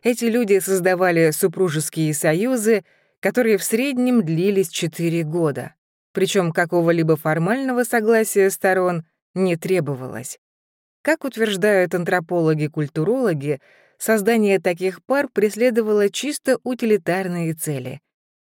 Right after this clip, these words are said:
произведение на свет и защиту потомства, добыча и распределение пищи, физическое выживание. Успешность этих отношений обеспечивалась соблюдением правила взаимного разделения крова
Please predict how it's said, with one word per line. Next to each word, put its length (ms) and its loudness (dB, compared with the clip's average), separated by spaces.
произведение 760 2
на 200 0
свет 400 2
и 140 -2
защиту 520 -2
потомства, 840 -2
добыча 600 0
и 260 0
распределение 840 2
пищи, 640 -2
физическое 720 -2
выживание. 840 -4
Успешность 840 -2
этих 320 -4
отношений 720 0
обеспечивалась 880 2
соблюдением 760 0
правила 460 0
взаимного 720 0
разделения 760 -2
крова 540 0